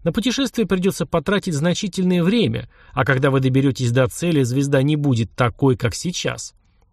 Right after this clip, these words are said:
Она претерпит изменения. Подобно тому, как если бы вы захотели сейчас поехать в Нью-Йорк,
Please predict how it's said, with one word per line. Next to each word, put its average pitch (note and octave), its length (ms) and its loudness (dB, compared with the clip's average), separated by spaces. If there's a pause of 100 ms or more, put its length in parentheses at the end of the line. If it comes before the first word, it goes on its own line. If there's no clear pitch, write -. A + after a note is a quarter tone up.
(180)
Она B3 200 0
претерпит D3 600 -2
изменения. B2+ 680 0 (380)
Подобно C3 380 2
тому, C#3+ 320 2
как B2+ 220 -2
если B2 180 -2
бы A#2 80 -2
вы B2+ 80 2
захотели B2+ 460 0
сейчас B2 360 -2
поехать B2+ 520 -2
в - 20 -2
Нью-Йорк, G#3 560 0